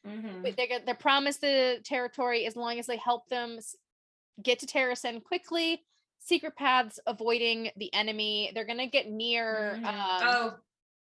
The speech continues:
Speaker 2: the,
Speaker 1: Uh,
Speaker 2: yeah,
Speaker 1: Theo's
Speaker 2: yeah.
Speaker 1: father tries to,
Speaker 2: Yep.
Speaker 1: like, bribe him with, um, he has a trunk full of letters that his mom sent him the
Speaker 2: Hmm.
Speaker 1: entire time he was in Aderlin,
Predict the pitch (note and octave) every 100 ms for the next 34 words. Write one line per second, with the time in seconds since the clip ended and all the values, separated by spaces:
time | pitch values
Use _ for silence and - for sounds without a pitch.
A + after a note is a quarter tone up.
0 | _ _ _ _ _ _ _ - A#3+ A3
1 | G#3+ G#3 G3+ G3+ F#3+ - - _ _ C4
2 | B3+ B3 A#3+ A#3+ A#3+ A#3 B3 A3 A3+ -
3 | A#3+ C4+ G3 G3 - G3+ G#3 A3 G#3 G#3+
4 | G#3+ G#3 G3 F#3+ F#3+ - _ _ _ _
5 | _ _ G#3+ G#3+ G3 - - G#3+ B3+ A#3+
6 | A3+ - A3+ A3+ - A3+ A3 G3+ G3+ G3+
7 | A3 G#3+ G#3+ A3 - G#3 G3+ A#3 A3 A3
8 | G#3 A3 A#3 C#4 B3 C4 A#3+ B3 B3 -
9 | A3+ A3+ A3+ - A3+ A3+ A#3 A#3 A3+ A#3
10 | A3+ A3+ A3 G#3+ G#3+ G3+ A3 A#3 A#3 A#3
11 | A#3+